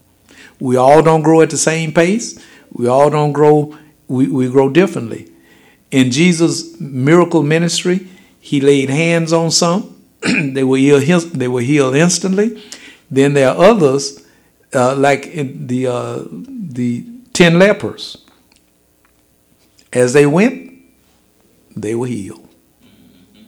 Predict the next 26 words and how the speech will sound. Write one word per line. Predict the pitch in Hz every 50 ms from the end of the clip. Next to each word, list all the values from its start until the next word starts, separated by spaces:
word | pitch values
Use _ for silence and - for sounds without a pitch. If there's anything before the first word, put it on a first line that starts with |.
| _ _ -
And | - 120 123
only | 120 120 117 110
one | 117 127 160 160 131 120 113
came | 127 127 123 123
back | 123 127 123 -
to | 123
tell | - - 135 131 131
the | 131
Lord, | 131 131 135 139 135
"Thank | - 143 - - - - -
you." | - - _ _ _ _ _ - - - - - - - -
So | - - - 170 160 151 143 139 131 - - - - - _ _ _ _ _ _ _ -
I | 147 151
want | 165 175 156
to | 143
conclude | - 139 131 - 180 190 185 170 156
on | 147 143 143
this. | 151 151 123 104 - - - - - _ _ _ _ _ _ _ _ _ _ _
You, | - 131 123 131 165 202 220 226 226 240 247 269 - - - - - - _ -
as | 143 131 123 131
well | 151 160 170 170
as | 170 160
myself, | 160 156 151 143 - - - 170 156 120 104 104 - - _ _ _ _ _ _ _ _ _ _ _ -
do | 123 117 196 220 220
not | 196 196 185 185 175
know | 170 175 196 247 285 254 147 107 -